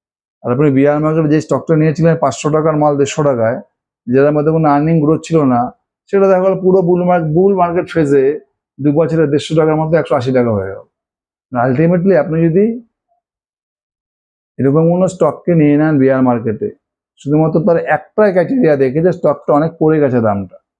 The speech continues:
তাহলে কিন্তু বিপদ। তাহলে আপনি বেশি পয়সা বা শেয়ার মার্কেট থেকে কোনো টাকা ইনকাম করতে পারবেন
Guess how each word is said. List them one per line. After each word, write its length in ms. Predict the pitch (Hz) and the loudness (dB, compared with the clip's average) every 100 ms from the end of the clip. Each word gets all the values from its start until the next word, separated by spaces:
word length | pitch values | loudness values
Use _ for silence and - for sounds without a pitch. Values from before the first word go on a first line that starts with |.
| _ _ _ _ _ | _ _ _ _ _
তাহলে 160 | 143 139 147 | -4 0 0
কিন্তু 140 | 147 117 | 0 -2
বিপদ। 240 | 98 82 _ _ _ _ _ | -4 -8 _ _ _ _ _
তাহলে 180 | 143 160 160 | -2 0 0
আপনি 120 | 202 196 - _ - 156 | 0 -2 -4 _ -6 -2
বেশি 220 | 151 196 165 | 0 0 2
পয়সা 320 | 151 143 180 262 285 _ _ _ | 0 0 -2 -2 -6 _ _ _
বা 80 | 135 120 | -4 -2
শেয়ার 240 | 156 147 160 | 0 2 2
মার্কেট 200 | 165 165 | -2 0
থেকে 100 | 165 | -2
কোনো 100 | 170 208 | 0 -2
টাকা 200 | 240 170 151 | 0 2 2
ইনকাম 220 | 160 160 | 2 2
করতে 180 | 127 110 104 | 0 0 -2
পারবেন 240 | 98 | -4